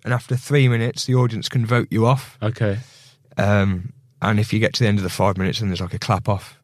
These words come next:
Speaker 1: And
Speaker 2: Okay.
Speaker 1: that. So it's a mad way to start. It's actually not a good way to start. I didn't realise.
Speaker 2: Did you, like, sort of research it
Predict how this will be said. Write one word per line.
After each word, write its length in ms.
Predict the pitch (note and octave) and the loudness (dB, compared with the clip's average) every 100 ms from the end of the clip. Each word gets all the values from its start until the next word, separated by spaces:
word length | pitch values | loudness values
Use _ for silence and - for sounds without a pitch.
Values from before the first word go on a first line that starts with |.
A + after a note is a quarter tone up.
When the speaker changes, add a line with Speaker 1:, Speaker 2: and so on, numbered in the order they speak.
| _ | _
Speaker 1:
And 120 | F#2 | -6
Speaker 2:
Okay. 280 | G2 A2 F#2+ | -6 -6 -6
Speaker 1:
that. 180 | G2+ F#2 C3 | -6 -6 -6
So 120 | A#2+ | -6
it's 80 | A2+ | 0
a 40 | |
mad 220 | C#3+ E3 D3+ | 2 2 4
way 120 | C#3+ | 2
to 100 | C3 | 2
start. 140 | B2+ D3 | 0 0
It's 80 | D#3 | 0
actually 200 | C3+ D3 | 2 0
not 80 | |
a 40 | B2+ | 2
good 120 | C3+ | 2
way 140 | B2+ | 2
to 120 | A#2+ - | 0 -4
start. 260 | C3+ G#2+ | -2 -2
I 20 | A2+ | -2
didn't 100 | G2+ | -2
realise. 400 | A#2+ A#2 G#2+ G#2 | -2 -2 -2 -2
Speaker 2:
Did 200 | B2+ B2 | -2 2
you, 140 | C#3 C#3 | 2 4
like, 520 | C3+ B2+ A#2+ - - | 4 2 -2 -12 -20
sort 320 | - - B2 G#2+ | -8 -2 -2 -2
of 80 | |
research 680 | A#2 C3+ C3 - A#2+ - - G2+ | 2 2 2 2 2 0 -6 -8
it 160 | E2+ | -8